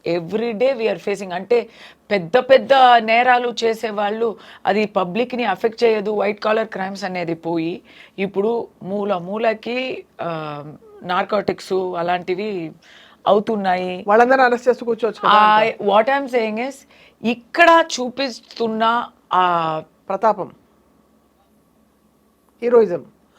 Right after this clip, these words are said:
Speaker 1: తొందర,
Speaker 2: <coughs> తొందర,
Speaker 1: ఆ స్పీడ్,
Speaker 2: జోష్.
Speaker 1: ఆ, so సేమ్ అలాగే enemies of society ఉన్నారు కదా,
Speaker 2: వాళ్ళ మీద చూపిస్తే?
Speaker 1: వాళ్ళ మీద చూపిస్తే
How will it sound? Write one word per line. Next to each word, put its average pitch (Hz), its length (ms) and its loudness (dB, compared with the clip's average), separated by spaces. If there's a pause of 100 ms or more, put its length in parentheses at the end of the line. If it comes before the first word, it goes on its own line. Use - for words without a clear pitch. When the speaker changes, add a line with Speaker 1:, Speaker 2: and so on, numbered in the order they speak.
(380)
Speaker 1:
తొందర, 226 420 6 (100)
Speaker 2:
<coughs> - 160 -18
తొందర, 208 260 2
Speaker 1:
ఆ 151 40 0
స్పీడ్, 254 320 -2
Speaker 2:
జోష్. 202 380 -2 (340)
Speaker 1:
ఆ, 185 120 2 (580)
so 285 200 4 (400)
సేమ్ 320 520 2 (180)
అలాగే 214 560 2 (1700)
enemies 302 500 4
of 208 60 -4 (220)
society 247 420 -2
ఉన్నారు 185 320 -4
కదా, 156 220 -8 (720)
Speaker 2:
వాళ్ళ 208 140 4
మీద 254 140 -4
చూపిస్తే? 254 220 0
Speaker 1:
వాళ్ళ 220 240 8
మీద 226 260 -2
చూపిస్తే 202 880 -6